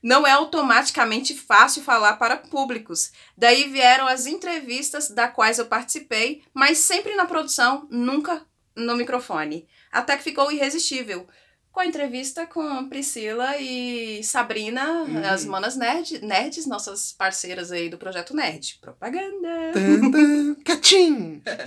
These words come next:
Speaker 1: <laughs> Foi muito especial mesmo. Conversar é bom e nossas conversas eram sempre maraviro-, maravilhosas.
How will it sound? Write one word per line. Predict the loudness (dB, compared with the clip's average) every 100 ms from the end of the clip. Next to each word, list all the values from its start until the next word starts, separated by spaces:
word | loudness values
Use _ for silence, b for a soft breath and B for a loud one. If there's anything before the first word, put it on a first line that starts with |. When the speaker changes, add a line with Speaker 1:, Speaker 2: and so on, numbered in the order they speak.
| -6
Speaker 1:
<laughs> | -6 -8 -10 -6
Foi | -6
muito | -4
especial | -6 -6 -2 0 0
mesmo. | -4 -10 -12 -20 _ b b b b b
Conversar | 2 4 6 4 4 4 4 2
é | -2
bom | 0 2 4 2 -4
e | 2
nossas | 2 2 0
conversas | 2 2 2 0
eram | 0 2
sempre | 0 0 -2
maraviro-, | 0 4 4 4 2 2
maravilhosas. | 6 6 4 2 2 2 -2 -8 -8